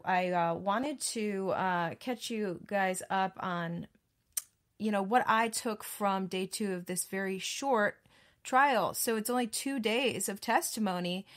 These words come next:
and now the judge is going to make a ruling. Now, I, I, there, there wasn't a, one of the big things that came out of it, I will say, was, um, the,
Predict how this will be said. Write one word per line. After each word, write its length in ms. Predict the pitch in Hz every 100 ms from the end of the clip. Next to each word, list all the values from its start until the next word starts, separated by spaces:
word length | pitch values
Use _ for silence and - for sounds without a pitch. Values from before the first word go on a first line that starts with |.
| - - -
and 160 | 214
now 140 | 220 220
the 120 | 214
judge 380 | 175 214 220 214
is 120 | 202
going 280 | 208 202 196
to 120 | 208
make 300 | 196 190 180
a 80 | 190
ruling. 480 | 180 240 370 190 - - - - - -
Now, 520 | 226 220 214 208 -
I, 920 | 220 226 277 294 277 78 - - - - _ _ _ _ _ _ _ _
I, 320 | 226 233 147 202
there, 260 | 247 254 -
there 220 | 208 247
wasn't 420 | 226 247 262 285 -
a, 140 | - - 156
one 300 | 226 220 277
of 80 | 381
the 60 | 240
big 300 | 226 233 220
things 420 | 247 226 214 208
that 180 | 220 -
came 200 | 202 185
out 140 | 170
of 80 | 165
it, 180 | 151 -
I 120 | 196 180
will 120 | 175
say, 380 | - 185 175 170
was, 640 | 180 180 170 170 170 -
um, 320 | 190 180 175 165
the, 320 | 190 175